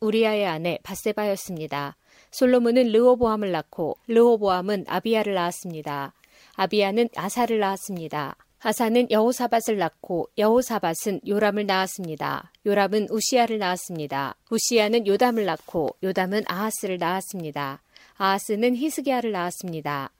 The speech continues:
히스기야는 므낫세를 낳고 므낫세는 아몬을 낳았습니다. 아몬은 요시야를 낳았습니다. 요시야는 여고냐와 그 형제들을 낳았는데 이때는 백성들이 바빌론으로 끌려갈 무렵이었습니다.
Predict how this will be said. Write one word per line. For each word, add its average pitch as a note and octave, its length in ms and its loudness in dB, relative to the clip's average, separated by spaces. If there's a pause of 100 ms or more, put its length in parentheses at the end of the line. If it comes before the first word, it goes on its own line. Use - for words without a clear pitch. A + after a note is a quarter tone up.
(120)
히스기야는 A3 640 0
므낫세를 G#3 480 0
낳고 D#3+ 540 -4
므낫세는 F#3+ 580 -4
아몬을 G#3 380 -2
낳았습니다. D#3 800 -4 (320)
아몬은 G3+ 440 0
요시야를 A3 460 0
낳았습니다. D#3 840 -6 (260)
요시야는 A3 600 2 (100)
여고냐와 G#3 760 4
그 G#3+ 180 0
형제들을 B3+ 500 0
낳았는데 E3 640 -2 (240)
이때는 G#3 540 0
백성들이 F#3+ 760 -2
바빌론으로 F#3+ 600 -2
끌려갈 B3 400 0
무렵이었습니다. F#3+ 1000 -4